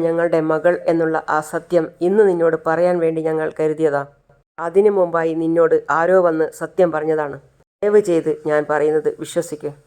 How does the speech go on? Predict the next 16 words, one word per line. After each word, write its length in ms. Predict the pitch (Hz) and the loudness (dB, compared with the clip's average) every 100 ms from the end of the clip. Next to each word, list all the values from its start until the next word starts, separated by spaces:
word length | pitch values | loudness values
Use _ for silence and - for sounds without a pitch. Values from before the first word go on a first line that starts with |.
| _ _ _ 180 | _ _ _ -4
ചന്ദ്രികെ, 520 | 170 190 208 185 165 - | -2 2 2 2 0 0
നിക്ക് 340 | 170 190 190 233 | 2 2 2 0
ചന്ദ്രികെ, 420 | 220 180 165 156 143 - - | 2 0 -2 -6 -8 -12 -6
ഏട്ടാ. 380 | 151 180 175 196 156 147 _ _ _ _ _ _ _ _ | 0 0 0 -2 -2 -8 _ _ _ _ _ _ _ _
ചന്ദ്രികെ, 400 | 156 180 202 202 156 - | -12 -6 -2 0 -2 -4
ചന്ദ്രികെ 440 | 160 160 185 196 170 - | -4 -2 -2 0 -2 -4
എന്ന് 220 | 165 165 | -4 -2
വിളിച്ച് 300 | 170 165 160 | -4 -6 -8
പിന്നാലെ 500 | 170 156 156 160 180 170 | -8 -4 -2 0 0 0
രണ്ടുപേരും 480 | 156 160 165 170 - | 0 -2 -2 -4 -2
ഓടുകയാണ്. 340 | 156 156 151 143 143 _ _ _ _ _ - | -4 -4 -6 -8 -14 _ _ _ _ _ -8
ചന്ദ്രിക 420 | 170 147 160 151 139 - | -6 -4 -2 -4 -4 -2
പെട്ടെന്ന് 380 | 165 165 202 175 | -2 2 2 2
തന്നെ 160 | 170 160 | 0 -2
വീട്ടിലേക്ക് 420 | 165 160 170 170 160 | -4 -4 -6 -6 -8
ഓടിപ്പോയി 560 | 127 165 180 190 170 165 | -2 0 0 -2 -6 -6